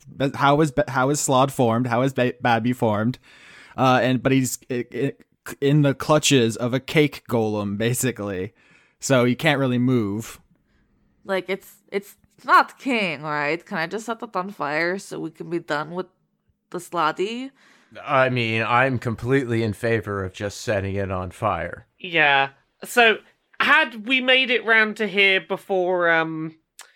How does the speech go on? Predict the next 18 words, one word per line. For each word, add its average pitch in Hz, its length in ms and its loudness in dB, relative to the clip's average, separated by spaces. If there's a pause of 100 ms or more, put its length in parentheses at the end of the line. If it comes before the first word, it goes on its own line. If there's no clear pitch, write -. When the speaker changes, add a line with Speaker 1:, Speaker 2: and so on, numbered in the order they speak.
(720)
Speaker 4:
b-, - 120 -16
uh, 185 140 4 (100)
if 214 280 0
we'd 240 120 -2
made 254 160 2
it 240 80 -2
back 220 200 2
to 226 80 -6
my 196 180 2
turn, 170 640 0
you 170 220 0
know, 135 260 2 (100)
before 156 400 0
this 139 200 -4
had 147 100 -2
happened, 202 600 -2 (100)
I 147 160 4
had 214 320 0